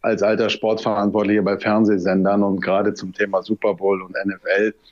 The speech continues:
war ich das ja die letzten Jahre, ist das sowieso automatisiert. Und dann kommt noch dazu, dass du gucken magst, sag mal, was machen eigentlich die Kollegen da drüben bei der N F L? Weil normalerweise immer so zum Super Bowl oder kurz vorm Super Bowl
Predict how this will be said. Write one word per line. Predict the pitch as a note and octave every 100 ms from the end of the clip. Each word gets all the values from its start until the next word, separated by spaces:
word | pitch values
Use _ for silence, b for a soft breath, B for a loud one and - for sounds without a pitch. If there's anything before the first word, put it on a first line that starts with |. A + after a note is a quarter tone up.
| B
war | - G#2
ich | G2+
das | F#2+
ja | G2+
die | F#2
letzten | F#2 F#2 G2+
Jahre, | F2+ F#2 F#2
ist | - -
das | F#2+ -
sowieso | F#2+ F2+ F2 G2 E2
automatisiert. | F2+ F#2+ F2+ F2 - D#2 G2+ A#2
Und | G#2 F2+
dann | G#2+ A2+
kommt | A#2
noch | A#2 G2
dazu, | A2 - A#2+ A#2
dass | A2 G#2+
du | A2+
gucken | G2+ A#2+ - A2+
magst, | A2 A2 - - B B
sag | - A2
mal, | A2
was | G#2+ A2 -
machen | B2 - A2
eigentlich | G#2 G2
die | G2+
Kollegen | F#2 G2+ F#2+ F2+
da | F#2
drüben | F2+ F#2 F2+
bei | F#2
der | F2+
N | F#2+
F | F#2
L? | F#2 G#2+ F#2+
Weil | G2
normalerweise | F#2+ F#2+ G2 G2+ G2+ -
immer | G2
so | G2
zum | - - G2+
Super | F#2 A2+ G#2+
Bowl | G2 G2+ G#2
oder | G2
kurz | F#2+ G#2 -
vorm | G#2
Super | A2 - G#2
Bowl | G#2+ A2